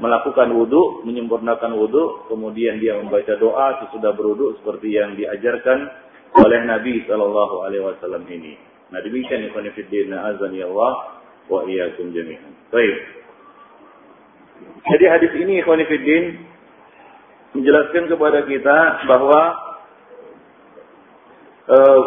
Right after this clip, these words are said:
fadilah, ya, keutamaan berdoa sesudah wudu.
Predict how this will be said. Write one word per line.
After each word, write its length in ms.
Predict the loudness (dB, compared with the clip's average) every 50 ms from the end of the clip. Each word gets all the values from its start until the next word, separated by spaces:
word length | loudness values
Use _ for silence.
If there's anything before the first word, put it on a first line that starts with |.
| 0 -6 -12 -14 -16 -20 -20 -20 -20 _ _ _ _ _ _ _ _ -20 -20 -20 -20 -20 -20 -20 -20 _ _ _ 2 6
fadilah, 460 | 8 8 10 8 8 8 6 4 2 -2 -8 -12 -14 -16 -20 -16 -8
ya, 160 | -4 -4 -4 -2 0
keutamaan 960 | 2 2 4 4 4 4 6 6 4 6 4 4 2 0 -4 -6 -8 -8 -4
berdoa 560 | -2 -2 2 2 2 2 2 2 2 0 0
sesudah 240 | -4 -4 -2 0 0 2 2
wudu. 320 | 0 0 0 -2 -2 -6